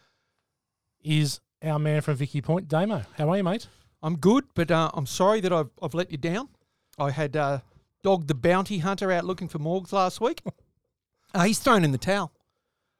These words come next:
Speaker 2: Um, and
Speaker 1: Dog
Speaker 2: a-,
Speaker 1: has?
Speaker 2: Dog has, yeah. He just,
Speaker 1: Okay.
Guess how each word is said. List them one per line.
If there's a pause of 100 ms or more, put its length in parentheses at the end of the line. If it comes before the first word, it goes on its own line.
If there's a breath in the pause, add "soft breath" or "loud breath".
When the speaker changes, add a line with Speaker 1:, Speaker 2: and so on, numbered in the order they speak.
(220)
Speaker 2:
Um,
and
Speaker 1:
Dog
Speaker 2:
a-,
Speaker 1:
has?
Speaker 2:
Dog
has,
yeah.
He
just,
Speaker 1:
Okay.